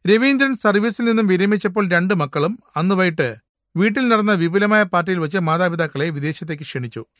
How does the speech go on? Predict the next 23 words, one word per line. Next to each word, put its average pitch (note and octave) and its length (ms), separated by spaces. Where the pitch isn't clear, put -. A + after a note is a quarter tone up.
ഇനിയുള്ള E3+ 320
കാലം F3+ 320
മനസമാധാനത്തോടെ F3 880
വിശ്രമിക്കാം. C#3 520
സമരമില്ല, E3 600
ബഹളമില്ല, E3 560
വിവാദങ്ങളില്ല, E3 680
ദൈവത്തിന്റെ F3+ 520
നാടെന്നൊക്കെയുള്ള E3 640
മേനി D#3 260
പറയാൻ E3+ 260
കൊള്ളാം D#3 440
എന്നൊക്കെയുള്ള D3+ 500
മക്കളുടെ G#3+ 360
വാക്കുകളോട് F3+ 480
ചില F3 200
ബന്ധുക്കൾ E3 460
യോജിച്ചു. C#3+ 440
പക്ഷേ D#3 300
രവീന്ദ്രനും G3+ 640
ഭാര്യയ്ക്കും F3 480
അക്കാര്യത്തിൽ D#3 500
വിയോജിപ്പായിരുന്നു. C#3+ 760